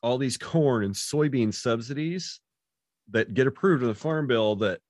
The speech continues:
every, <laughs> that everybody's senator and representative loves to brag about how much they support farmers.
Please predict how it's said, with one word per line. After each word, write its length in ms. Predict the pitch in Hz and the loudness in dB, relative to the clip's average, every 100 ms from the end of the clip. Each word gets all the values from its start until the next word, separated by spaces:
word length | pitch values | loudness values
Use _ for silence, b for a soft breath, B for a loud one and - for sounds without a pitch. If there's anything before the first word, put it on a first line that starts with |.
| _ | _
every, 460 | 110 123 143 147 131 | 0 2 2 -2 -2
<laughs> 1500 | 120 107 - - 120 - - - _ _ _ _ _ _ - | -4 -4 -4 -4 -6 -8 -18 -20 _ _ _ _ _ _ -8
that 140 | 110 | -2
everybody's 460 | 120 131 123 123 110 | 2 4 4 2 2
senator 520 | - 143 131 107 107 | 0 2 2 2 2
and 100 | 101 | 2
representative 500 | 107 104 95 110 104 | 0 -2 -4 -4 -2
loves 240 | 95 101 87 | -4 -4 -6
to 80 | |
brag 280 | 87 110 113 | -4 -2 -2
about 220 | 92 95 | -2 -4
how 80 | 90 | -2
much 220 | 104 98 | -4 -2
they 80 | - | -4
support 400 | 92 101 - 101 | -6 -6 -6 -6
farmers. 560 | - 104 110 131 143 - | -6 -4 -2 -2 -4 -8